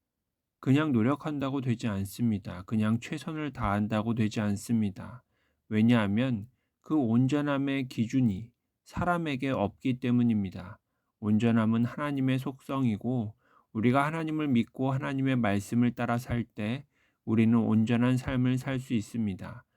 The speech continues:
그냥 믿음으로 되지 않습니다. 하나님도 따랐다가 욕심도 따랐다가 세상도 따랐다가 하면서 온전해질 수는 없습니다. 자기를 부인하고 주님을 따라갈 수 있어야 합니다.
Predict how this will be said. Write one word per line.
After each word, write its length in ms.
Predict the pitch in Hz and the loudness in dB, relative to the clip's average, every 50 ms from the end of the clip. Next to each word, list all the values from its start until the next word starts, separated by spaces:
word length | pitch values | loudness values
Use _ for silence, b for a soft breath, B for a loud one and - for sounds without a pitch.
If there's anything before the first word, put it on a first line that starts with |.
| _ _ _ _ _ _ _ | _ _ _ _ _ _ _
그냥 540 | - - 139 135 139 151 151 156 156 147 131 | -2 2 2 4 4 4 2 2 0 2 4
믿음으로 480 | 120 117 110 131 123 127 127 131 135 123 | 4 4 4 4 4 4 4 2 0 0
되지 300 | - 120 113 110 127 120 | -2 -2 -4 -2 -2 -2
않습니다. 800 | 107 104 101 98 - 120 117 113 107 98 - 98 85 92 - - _ _ _ _ _ _ | -2 -2 -2 -4 -4 -2 -2 -2 -2 -2 -6 -8 -14 -16 -18 -20 _ _ _ _ _ _
하나님도 800 | - - 127 123 120 120 120 117 117 110 - 120 117 113 113 - | -4 0 2 4 6 6 6 6 4 2 0 -2 -4 -4 -4 -4
따랐다가 800 | - 127 131 127 127 123 - 113 104 101 90 90 92 107 127 131 - _ _ _ _ - | -6 -4 -4 -4 -4 -6 -6 -8 -8 -8 -8 -10 -10 -10 -12 -14 -16 _ _ _ _ -2
욕심도 640 | 113 110 104 - - 135 120 120 117 113 120 113 113 | 0 0 0 0 2 4 4 6 4 4 2 0 -2
따랐다가 880 | - - 127 120 123 123 123 - - 107 101 95 92 92 110 131 131 - _ _ _ _ _ - | -2 -4 -4 -4 -4 -4 -4 -6 -8 -8 -6 -6 -6 -8 -8 -10 -12 -16 _ _ _ _ _ -4
세상도 720 | - 160 156 131 151 147 151 147 143 139 147 139 139 139 - | -2 -2 0 0 -2 -2 -2 -2 -4 -6 -4 -4 -4 -4 -4
따랐다가 640 | 143 143 147 147 143 - - 135 127 123 127 127 | -4 -4 -2 -2 -4 -4 -6 -6 -4 -2 0 0
하면서 640 | 127 127 120 110 104 101 107 - 135 131 123 104 101 - b b b b b b | 2 2 2 2 2 0 -2 -4 -2 -2 -2 -4 -6 -8 b b b b b b
온전해질 760 | - 113 113 120 123 123 135 127 135 135 135 127 131 123 120 | 0 4 6 6 6 6 6 4 4 4 2 2 2 0 0
수는 280 | 120 - 120 117 127 131 | 0 -2 -2 0 0 0
없습니다. 840 | 120 110 107 - - 135 131 127 117 101 - 95 87 87 98 101 - _ _ _ _ _ _ _ _ | 0 -2 -4 -6 -6 -2 0 0 0 0 -2 -6 -12 -14 -14 -18 -20 _ _ _ _ _ _ _ _
자기를 460 | - - 120 120 123 135 131 135 135 | -2 0 2 4 4 6 6 4 4
부인하고 560 | 120 - 120 120 120 120 120 113 107 123 131 | 2 2 4 4 6 6 4 4 2 0 -2
주님을 420 | 127 - 123 113 110 110 113 120 120 | -2 -2 0 0 2 2 2 2 2
따라갈 460 | 120 135 127 135 131 123 123 117 110 | 0 -2 -4 -2 -2 -2 -2 -2 -4
수 120 | - - | -4 -2
있어야 440 | 135 120 104 101 - 120 113 113 117 | 0 0 0 -2 -4 -4 -4 -2 -2
합니다. 580 | 113 110 104 98 95 104 92 90 - - - | -2 -2 -4 -4 -6 -8 -10 -14 -14 -18 -20